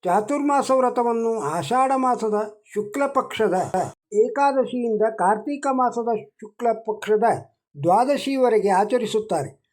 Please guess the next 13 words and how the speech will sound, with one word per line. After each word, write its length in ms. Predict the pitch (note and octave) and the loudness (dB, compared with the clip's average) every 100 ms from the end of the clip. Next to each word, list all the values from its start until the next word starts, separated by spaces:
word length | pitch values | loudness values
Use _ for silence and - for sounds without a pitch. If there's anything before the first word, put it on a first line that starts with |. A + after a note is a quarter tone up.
| _ F#3+ | _ -2
ಅಂದರೆ 400 | B3+ C#4 B3 F3+ | 0 2 4 4
ನಾಲ್ಕು 420 | E3+ A#3 B3+ C#4+ | 4 2 0 -4
ತಿಂಗಳು 420 | C#4 C4 A#3+ A#3 | -4 -2 0 0
ಅಥವಾ 360 | A3 G#3+ G3 G#3 | 0 0 0 0
ನಾಲ್ಕು 480 | E3+ G3 C4 C4 | 0 0 -2 -2
ಮಾಸಗಳು. 680 | A3 F#3 A3 A3+ F3 C3 - _ _ _ E3+ | 0 2 2 0 0 -2 -6 _ _ _ -2
ನಮ್ಮ 240 | G#3+ C4+ C4+ | 0 2 2
ಒಂದು 300 | C4 C4 B3+ | 0 0 0
ವರ್ಷದ 600 | A3 - A#3+ A3+ - - _ _ _ _ D3+ E3+ | 0 -2 -2 -2 -4 -12 _ _ _ _ -6 2
ದೇವತೆಗಳಿಗೆ 760 | A3+ C4+ C#4 C4 A#3 G3+ G3 | 2 2 0 0 0 0 0
ಒಂದು 480 | G#3 E3+ A#3+ A#3 F3+ | -2 -2 -2 -2 0
ದಿನ. 180 | F3 F#3+ - - _ _ _ _ | 2 2 -2 -12 _ _ _ _
ಆದ 220 | E3+ A#3 | -6 -2